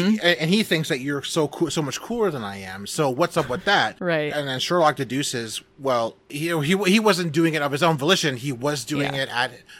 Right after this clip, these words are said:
Speaker 2: the behest of Sir Walter," which I think
Speaker 1: Yes.
Speaker 2: is interesting because, like, yes, um, yes, Sherrington is Mycroft's handler, but also Sir Walter's in New York right now. Like, he could have also been at those locations. Like,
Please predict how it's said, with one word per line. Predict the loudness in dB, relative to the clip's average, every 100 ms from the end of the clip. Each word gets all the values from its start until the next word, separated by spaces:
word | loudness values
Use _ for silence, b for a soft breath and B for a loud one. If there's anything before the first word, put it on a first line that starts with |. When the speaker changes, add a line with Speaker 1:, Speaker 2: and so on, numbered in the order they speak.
| -6
Speaker 2:
the | -4
behest | -2 -2 -2
of | -6 -6
Sir | -8 -8
Walter," | -2 2 2 0 -12 -14 -2
which | 0
I |
think | 0 2
Speaker 1:
Yes. | 0
Speaker 2:
is | 0
interesting | -4 -4 -4
because, | -4 -4 -6 -2
like, | -2 -2 -6 b b b
yes, | 2 4 2 -2 -10 _ _
um, | 2 4 4 0 -6 -8 _ _ _ _ _
yes, | -2 0 0 -2 -6 -10 _ -6
Sherrington | 0 4 2 2 -4 -2
is | -2 -2 -2 -6 -10 -6
Mycroft's | -4 -4 -2 -2 -2
handler, | -6 -6 -4 -4 -4
but | -4
also | 0 -2 2 4 4 2 -6 b _ _
Sir | 0 2
Walter's | 4 8 8 8 6 4
in | 4 6
New | 6
York | 6 4 4 2 2
right | -2 -4
now. | -8 -8 -10 -14 B B
Like, | 0
he | 2 2 2
could | 2 2
have | 2 2
also | 4 4 4 2
been | 2 -4
at | -4 -8
those | -10 -10
locations. | -12 -12 -12 -14 -16 -18 -18
Like, | -18